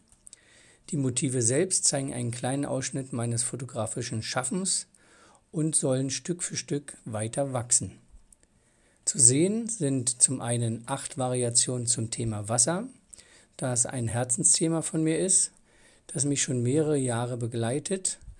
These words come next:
sowie kleine Serien zu den Themen Berlin, Pflanzen im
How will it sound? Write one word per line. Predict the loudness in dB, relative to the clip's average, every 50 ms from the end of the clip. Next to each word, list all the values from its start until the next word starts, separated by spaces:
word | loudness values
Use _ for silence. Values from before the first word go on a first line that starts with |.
| -20 -20 -20 _
sowie | -16 -10 -6 -4 -4 -4
kleine | -6 -6 -4 -2 0 0 2 2 2 2
Serien | 2 2 2 2 2 0 0 0 -2 -2 -4 -4 -2 -2
zu | -2 -2 -2 -2
den | -4 -4 -4
Themen | -4 -4 -4 -4 -2 -2 -2 -4 -4 -4 -6 -8 -10 -16 -20 _ _ _ _
Berlin, | -2 0 0 2 0 2 2 2 2 2 0 -4 -8 -12 -20 _ -20 -20 _ _ _
Pflanzen | -8 -6 -2 0 0 0 2 2 2 2 2 0 -2
im | -4 -4 -2 -2 -4